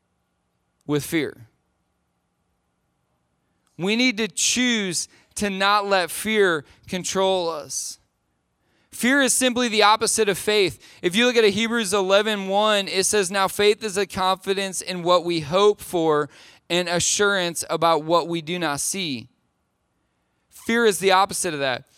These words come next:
Fear is the confidence in what we dread and the belief about what we do not see. That's negative. We could choose to either operate in faith or in fear. Franklin,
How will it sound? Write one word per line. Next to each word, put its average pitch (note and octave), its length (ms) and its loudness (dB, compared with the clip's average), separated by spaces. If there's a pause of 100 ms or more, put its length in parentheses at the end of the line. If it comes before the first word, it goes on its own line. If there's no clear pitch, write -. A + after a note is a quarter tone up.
(120)
Fear B3 380 0
is G3 100 -4
the G#3 100 0
confidence G3 720 0
in F3+ 200 -8
what F3+ 240 2
we E3+ 120 -4
dread E3+ 500 2
and E3+ 240 -6
the D#3+ 80 2
belief E3 680 -4
about D#3 400 0
what D#3+ 240 0
we D#3+ 100 -4
do E3 180 -8
not D3 260 -6
see. C3+ 580 -6 (920)
That's B2 240 -6
negative. C3 720 -8 (760)
We F#3+ 140 -2
could G3 180 -2
choose A3 320 0
to A3+ 80 -2
either G3 180 2
operate F#3 400 2
in E3 120 -6
faith G3 580 0
or F3 100 -4
in E3+ 120 -4
fear. - 440 -6 (480)
Franklin, A3+ 680 0